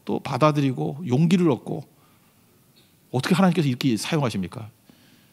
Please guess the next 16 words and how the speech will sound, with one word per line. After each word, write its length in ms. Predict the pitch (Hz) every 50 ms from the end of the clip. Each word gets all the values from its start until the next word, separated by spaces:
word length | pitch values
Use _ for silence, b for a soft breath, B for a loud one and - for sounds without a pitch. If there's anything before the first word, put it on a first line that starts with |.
| b b b b b _ _ -
여러분, 220 | 123 165 208 214
그 160 | 170 202 214 175
이슬람 320 | 180 208 190 226 220 202
교도들 380 | 185 180 170 151 170 156 147 151
이렇게 160 | 147 139 160
변화되는 460 | - - - 135 156 143 147 139 139
건요, 240 | 123 117 113 135 156
선교사님들이 640 | 151 - 220 233 226 196 202 196 175 160 165 196 190
한평생 520 | 151 - - 277 - 254 233 226 214 190
동안에 320 | - 165 156 151 170 170
한 220 | 151 151 - 233 269
명도 260 | 254 240 214 190 208
못 240 | 175 127 - - -
한 100 | 180 165
분도 180 | 170 156 151
많아요. 680 | 156 151 - 101 104 101 90 92 98 113 110 104 107 117